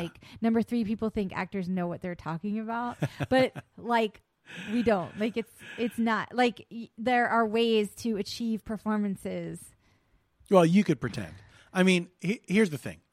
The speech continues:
Speaker 2: Maybe this is what has held me back from, uh, a s-, <laughs> from being,
Speaker 1: No,
Speaker 2: from
Speaker 1: every
Speaker 2: being a, a hugely successful actor. But
Speaker 1: No.
Speaker 2: I'm not gonna fucking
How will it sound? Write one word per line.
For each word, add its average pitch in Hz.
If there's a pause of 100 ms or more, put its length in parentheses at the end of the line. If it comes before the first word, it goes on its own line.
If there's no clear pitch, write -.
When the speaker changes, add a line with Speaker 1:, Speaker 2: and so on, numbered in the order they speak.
(120)
Speaker 2:
Maybe 170
this 165
is 139
what 139
has 127
held 135
me 131
back 120
from, 117
uh, 107 (360)
a 139
s-, -
<laughs> -
from -
being, 170 (340)
Speaker 1:
No, 494
Speaker 2:
from 226
Speaker 1:
every 185
Speaker 2:
being 208
a, 180 (160)
a 170
hugely 175
successful 160
actor. 143
But 160
Speaker 1:
No. 170 (240)
Speaker 2:
I'm 196
not 196
gonna 165
fucking 143